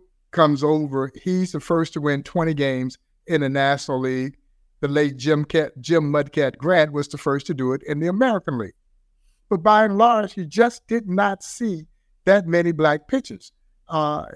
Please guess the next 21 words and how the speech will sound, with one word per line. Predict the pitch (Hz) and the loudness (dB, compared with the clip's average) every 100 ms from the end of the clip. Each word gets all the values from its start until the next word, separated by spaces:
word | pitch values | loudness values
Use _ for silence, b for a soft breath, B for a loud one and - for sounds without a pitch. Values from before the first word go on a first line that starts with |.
| - | -8
a-, | 180 175 175 | 0 0 2
and | 170 170 | 0 2
that's | 170 190 | 2 0
something | - 208 202 202 175 | -2 -2 -2 -2 2
that | 170 | 2
I'm | 165 156 | 2 0
hoping | 151 - 262 285 202 147 151 - _ _ _ _ _ _ - | -4 -6 -6 -2 0 0 -2 -12 _ _ _ _ _ _ -4
this | 170 | -2
celebration | - 196 190 175 175 180 185 | 0 4 4 4 0 0 0
of | 147 | -2
the | |
black | 127 123 107 - | -2 -8 -8 -4
aces, | 190 185 190 180 175 - _ _ _ | -4 -2 -2 -2 -4 -12 _ _ _
we're | - | -8
starting | 147 - 165 170 165 | -6 2 4 4 2
to | |
see | 156 175 170 | -4 -4 -4
the, | 156 | -4
the | 147 139 147 | -4 -2 0
likes | 151 156 151 - | 2 2 0 -2
of | 147 143 147 | 0 0 -4